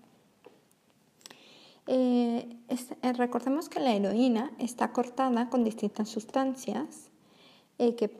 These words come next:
que como es un polvillo, pues puede ser glucosa, lactosa, cacao, cafeína, paracetamol, piracetam, harina, inclusive estricnina, que recordemos que la estricnina es un veneno para ratas, yeso,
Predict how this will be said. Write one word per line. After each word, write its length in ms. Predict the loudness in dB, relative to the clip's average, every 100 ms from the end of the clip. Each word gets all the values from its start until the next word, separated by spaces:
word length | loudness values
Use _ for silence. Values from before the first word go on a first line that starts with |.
| -16 -18 -20 -20 -20 -14 -12
que 100 | -6
como 200 | 0 0
es 100 | 0
un 100 | 0
polvillo, 480 | 4 4 4 2 0
pues 140 | -4
puede 240 | 0 0 2
ser 300 | 0 -2 0
glucosa, 440 | -2 0 0 0
lactosa, 540 | -2 -4 -4 -4 -2
cacao, 440 | -6 -6 -2 -2 -2
cafeína, 560 | -4 -4 -2 0 0
paracetamol, 880 | -2 -4 -4 -8 -4 -2 0 0 -2
piracetam, 960 | 0 0 2 0 -2 -4 0 0 0 -2 -8
harina, 560 | -4 2 4 4 2 -2 -10 -20 -20 -20 -4
inclusive 600 | 2 4 2 2 4 4 4
estricnina, 920 | 0 2 4 4 4 4 4 4 2
que 80 | 4
recordemos 480 | 4 4 0 0 0
que 100 | 0
la 80 | 0
estricnina 520 | 0 2 4 4 2
es 160 | 0 2
un 80 |
veneno 320 | 4 4 2 2
para 180 | 4
ratas, 520 | 4 2 2 6 6 6
yeso, 560 | 2 6 8 8 6